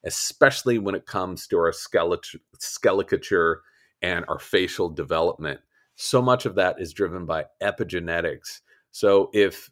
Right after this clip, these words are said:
with this information now, people have a choice, it's like, yeah, you can feed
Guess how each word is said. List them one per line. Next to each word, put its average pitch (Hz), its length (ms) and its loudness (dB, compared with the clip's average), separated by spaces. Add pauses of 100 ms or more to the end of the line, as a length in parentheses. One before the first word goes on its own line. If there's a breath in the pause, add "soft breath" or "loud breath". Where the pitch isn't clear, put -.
(140)
with 139 320 4
this 131 260 8
information 110 800 0
now, 82 260 0
people 120 380 0
have 82 100 -2
a - 60 -10
choice, - 540 0
it's - 140 -6
like, 90 200 0
yeah, 147 340 4 (480 soft breath)
you 123 140 -2
can 120 220 0
feed 123 420 -2